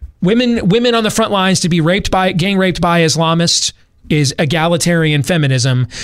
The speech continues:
Twenty-eight-year-old men who are two hundred and seventy pounds with three percent body fat and bench press the total mathematical value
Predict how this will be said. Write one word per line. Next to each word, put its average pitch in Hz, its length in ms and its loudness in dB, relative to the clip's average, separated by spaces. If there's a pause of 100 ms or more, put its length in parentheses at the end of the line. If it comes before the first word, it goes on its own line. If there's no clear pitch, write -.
(180)
Twenty-eight-year-old 202 1000 0
men 175 220 2
who 160 140 2
are 151 100 0
two - 200 -2
hundred 202 220 0
and 170 140 2
seventy 180 400 0
pounds 160 400 0
with 156 160 -2
three 202 180 -2
percent 202 420 -2
body 165 300 0
fat 123 400 -2 (1500)
and 180 200 2
bench 220 300 -2
press 190 280 0
the 180 140 -4
total 226 420 0
mathematical 202 680 -2
value 170 560 0